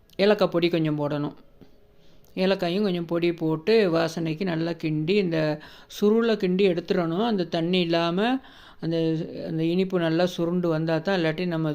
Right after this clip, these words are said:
சுடும்போது வேக வைக்கும்போது தண்ணி விட்டுரும். இதுக்கு நல்லா அடுப்புல வச்சு கிண்டி எடுத்து இதை தனியா ஒரு இதுல பவுல்ல எடுத்துக்கிறலாம். இப்போ என்ன செய்யணும், அந்த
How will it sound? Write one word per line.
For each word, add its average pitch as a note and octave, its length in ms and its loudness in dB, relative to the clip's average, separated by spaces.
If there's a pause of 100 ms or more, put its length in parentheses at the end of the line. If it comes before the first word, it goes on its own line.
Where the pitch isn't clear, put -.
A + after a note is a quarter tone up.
சுடும்போது E3 600 -2 (520)
வேக G3+ 240 4
வைக்கும்போது D#3+ 600 0
தண்ணி E3+ 280 0
விட்டுரும். D#3 500 -4 (400)
இதுக்கு E3 240 -8
நல்லா E3 340 0
அடுப்புல E3 300 0
வச்சு D3+ 240 -2
கிண்டி D#3+ 380 -2
எடுத்து C#3+ 300 -2
இதை F3+ 180 0
தனியா D#3 360 -2
ஒரு D#3 120 -2
இதுல D3+ 220 -2
பவுல்ல D3+ 360 -4
எடுத்துக்கிறலாம். D3+ 640 -4 (800)
இப்போ F3 180 -4
என்ன G3+ 140 0
செய்யணும், G#3+ 420 0
அந்த F#3 160 0